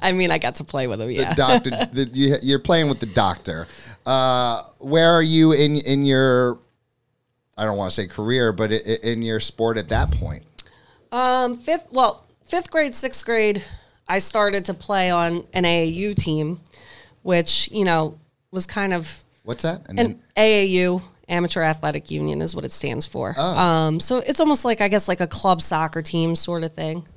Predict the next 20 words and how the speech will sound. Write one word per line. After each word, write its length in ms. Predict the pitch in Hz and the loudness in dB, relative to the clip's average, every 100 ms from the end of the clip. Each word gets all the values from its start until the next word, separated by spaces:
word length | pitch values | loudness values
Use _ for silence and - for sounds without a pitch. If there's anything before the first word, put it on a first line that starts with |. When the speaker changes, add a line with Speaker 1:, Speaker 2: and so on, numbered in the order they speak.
| - - _ | -20 -20 _
Speaker 2:
Yeah. 260 | 160 240 - | -12 -10 -6
Speaker 1:
For 140 | 196 | -2
basketball. 640 | 165 156 143 - - - - - | 0 0 -2 -8 -12 -18 -12 -8
Speaker 2:
Okay. 240 | 202 131 139 _ | -6 -8 -12 _
Speaker 1:
Um, 520 | 208 196 180 170 170 165 _ _ _ _ _ | 0 2 4 2 0 -6 _ _ _ _ _
and 120 | 220 226 | 4 4
it's 140 | 220 | 2
really 340 | 220 277 254 220 | 4 6 6 6
the 100 | 208 | 4
way 160 | 190 | 2
that 180 | 180 165 | 2 -2
you're, 160 | 170 165 | -4 -6
you're 180 | 147 170 | -6 -6
gonna 160 | 165 156 | -4 -4
set 240 | - 175 | -4 -4
yourself 300 | - 156 151 | -4 -6 -4
up 160 | 147 143 | -6 -6
for 240 | - 139 - | -8 -10 -10
college 420 | - 151 147 139 - | -6 -2 -2 -2 -6
exposure. 600 | - - 80 95 - | -8 -8 -8 -8 -12